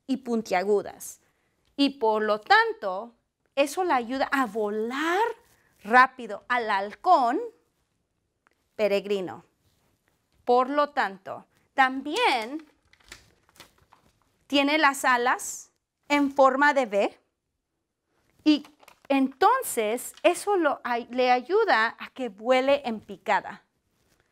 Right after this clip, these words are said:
¿Recuerdan? A planear por el cielo. Y para demostrar causa y efecto también tenemos por eso. So, vamos a ver. El pico, la estructura, so, el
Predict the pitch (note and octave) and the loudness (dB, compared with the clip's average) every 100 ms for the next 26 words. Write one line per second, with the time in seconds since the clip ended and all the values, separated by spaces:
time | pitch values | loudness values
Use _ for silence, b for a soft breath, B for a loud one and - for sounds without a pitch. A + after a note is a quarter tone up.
0 | _ _ - A#3+ A#3+ A#3+ A#3+ C4+ E4 - | _ _ 0 2 4 2 2 -2 -4 -12
1 | _ _ _ _ _ G#3+ G#3+ G#3+ G3+ G#3 | _ _ _ _ _ -2 -2 -4 -4 -4
2 | G3+ G3+ G3 F#3+ F#3 F3+ F3 E3+ - F3 | -2 0 0 0 -2 -2 -4 -6 -10 -12
3 | E3 E3+ - E3+ A#2+ F#3+ - _ _ _ | -10 -12 -10 -10 -10 -14 -18 _ _ _
4 | _ _ _ _ F4 F4+ A#3 C4 _ _ | _ _ _ _ 4 4 2 -12 _ _
5 | _ _ - _ _ _ _ _ _ _ | _ _ -20 _ _ _ _ _ _ _
6 | _ - A#3+ A3+ A#3 A#3 A#3 C#4+ C#4+ D4 | _ 2 2 2 -4 -8 -4 -4 -4 -6
7 | D4 D#4+ C#4 B3+ - B4 C#4 C4 A#3 A#3+ | -6 -4 -2 -4 -4 -4 -4 -4 -6 -6
8 | C#4+ C#4 C4 C4 - - A3+ A3+ A#3+ - | -4 -4 -4 -6 -14 0 2 2 -2 -6
9 | - - _ _ _ _ _ - A3+ G3+ | -12 -20 _ _ _ _ _ -6 -2 -2
10 | F#3 G3 A#3 F#4 G4+ _ _ _ _ _ | -2 -4 0 0 -4 _ _ _ _ _
11 | _ _ _ _ _ _ _ _ _ _ | _ _ _ _ _ _ _ _ _ _
12 | _ _ B3+ A#3+ A#3 _ E4 E4 E4+ F3+ | _ _ 0 0 -2 _ 0 0 -4 -10
13 | - _ _ _ G3+ E3+ - C#4 C#4 D4+ | -10 _ _ _ -8 -8 -6 -10 -2 0
14 | A3 A3 - G3 G3 G3 | 0 -2 -6 -6 -6 -8